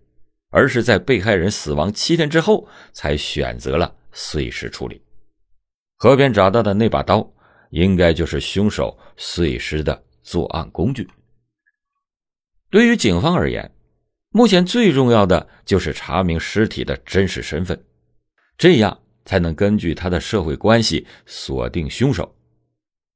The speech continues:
有了尸检信息做辅助，德州市公安局派出了十二名干警，配合派出所、公安特派员，发动群众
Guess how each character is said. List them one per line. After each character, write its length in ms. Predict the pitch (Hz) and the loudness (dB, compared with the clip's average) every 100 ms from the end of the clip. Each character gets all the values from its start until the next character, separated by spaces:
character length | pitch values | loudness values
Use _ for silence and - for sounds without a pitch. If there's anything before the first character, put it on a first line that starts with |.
| _ _ _ _ _ | _ _ _ _ _
有 160 | 120 | 6
了 100 | 143 | 6
尸 300 | 147 - 180 | 4 4 4
检 160 | 156 98 | 6 4
信 200 | - 139 | 2 -2
息 160 | 117 135 | 0 2
做 140 | 139 | 0
辅 200 | - 69 | 0 -4
助， 280 | 110 - - _ _ _ _ | -2 -4 -8 _ _ _ _
德 220 | 92 147 | 6 8
州 160 | 123 120 | 8 4
市 180 | 113 92 | 2 0
公 120 | 92 | 2
安 140 | 101 | 2
局 280 | 76 76 85 _ | 0 -4 -6 _
派 280 | - 98 76 | -6 -2 -2
出 220 | - 82 | -4 -6
了 200 | 80 - _ | -6 -6 _
十 340 | - - - 180 | -16 -12 0 2
二 140 | 156 | 2
名 120 | 67 | 0
干 160 | 65 69 | -6 -6
警， 180 | - - _ _ | -8 -14 _ _
配 180 | - 82 | -4 -2
合 140 | 76 | -2
派 200 | 78 87 | -2 -4
出 100 | 78 | -2
所、 440 | 87 65 55 69 _ | -6 -6 -8 -12 _
公 180 | - 95 | -6 -4
安 120 | 95 | -4
特 160 | - 87 | -4 -4
派 140 | 85 | -4
员， 280 | 57 71 - _ - | -4 -8 -8 _ -20
发 380 | _ - - 67 | _ -8 -6 -6
动 160 | 69 67 | -8 -10
群 260 | - 69 | -8 -4
众 160 | 107 - | -2 -4